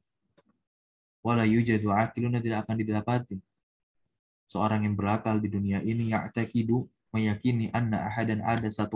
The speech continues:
orang yang bisa khalaqas samawati wal arda, yang bisa menciptakan langit dan bumi. Ghairullah,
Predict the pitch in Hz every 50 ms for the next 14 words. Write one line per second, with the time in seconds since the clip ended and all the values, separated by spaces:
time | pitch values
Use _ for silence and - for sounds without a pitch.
0 | 82 95 110 - 117 123 127 123 - _ _ _ _ _ _ _ _ _ - 117
1 | 120 110 110 113 127 127 123 123 113 110 - 127 120 113 113 110 - 107 - -
2 | 113 107 107 104 101 107 110 110 - 104 98 101 101 - - 113 113 104 107 104
3 | 101 101 104 107 - 110 107 107 107 104 104 107 104 113 110 110 110 117 120 113
4 | 117 117 107 107 110 120 127 131 131 113 - _ _ _ _ _ _ _ _ _
5 | _ _ _ _ _ _ _ _ _ _ _ _ _ _ _ _ _ _ _ -
6 | 104 110 113 110 104 104 98 98 101 104 98 - -